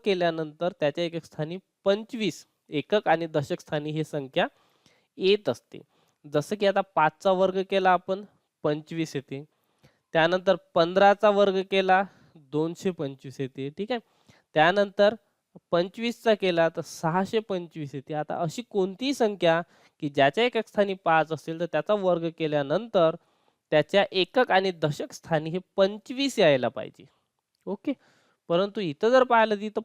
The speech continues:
पंधरा आहे, म्हणजे इथं दोन जर असते, तर आपण सांगू शकलो असतो की कशाचा तरी वर्ग आहे, परंतु इथे ए-, एक आहे, म्हणून निश्चितच हे कश-, हे जी संख्या आहे, हे पूर्ण वर्ग असूच शकत नाही. समजलं की नाही, मला कमेंट्स देऊन कळवा,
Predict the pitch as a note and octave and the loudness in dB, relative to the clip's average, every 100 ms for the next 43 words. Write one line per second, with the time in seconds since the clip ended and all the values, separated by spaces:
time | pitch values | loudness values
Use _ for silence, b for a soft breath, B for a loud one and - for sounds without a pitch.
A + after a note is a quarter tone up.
0 | - G#3 G3 F3 D#3+ D#3+ F3 F3 E3+ C3+ | 0 0 2 2 0 -4 -10 -10 -10 -8
1 | D3+ F#3+ A3 A3+ A3 - A3 G#3+ A3 G#3+ | -6 -4 0 2 2 0 2 2 0 -2
2 | G#3+ G#3 G3 G3+ F#3+ F3 - A#3 C4+ A#3+ | -2 -2 -4 -6 -4 -6 -6 -14 -8 -2
3 | F#3+ G3 F#3+ F#3 F3 D#3+ C#3+ D3+ E3 E3+ | 0 -2 -4 -6 -4 -4 -6 -6 -8 -12
4 | E3+ F3 F3+ D#3+ E3 G#3+ A3+ F#3+ D3+ D#3+ | -16 -14 -8 -6 -2 2 2 2 0 -4
5 | b b b b b E3 F3+ A3+ F#3 F3 | b b b b b -6 -2 -2 -2 -2
6 | F#3+ - B3 A#3 A#3 - - F#3+ _ F#3 | -4 -4 -6 0 0 -2 -8 -8 _ -2
7 | E3 G3 E3 F3 A#3 F#3+ E3+ G3+ - F3+ | -2 -4 -2 0 0 -2 -6 -6 -2 -4
8 | F3 E3 E3 F3 E3+ - F3 F3+ F#3 F3 | 0 2 2 0 -6 -8 -10 -4 -2 2
9 | D#3+ D#3 F#3+ A3+ b b b b E3+ D#3+ | 0 0 -2 -4 b b b b -2 0
10 | B3 B3 - D#3+ E3+ F3 F3 C#3+ A#2 - | -6 -6 -2 -2 -2 -4 -4 -4 -4 -18
11 | _ _ _ _ _ _ _ _ _ - | _ _ _ _ _ _ _ _ _ -4
12 | C#3+ D#3 F#3+ G3 G3 F#3+ D#3+ D#3 E3 D3+ | -2 0 -2 -2 -4 -2 0 -2 -2 -6
13 | D3+ C#3 C#3 C#3+ B2+ C#3+ G3 - F#3 G3 | -6 -6 -6 -10 -12 -12 -10 -2 0 0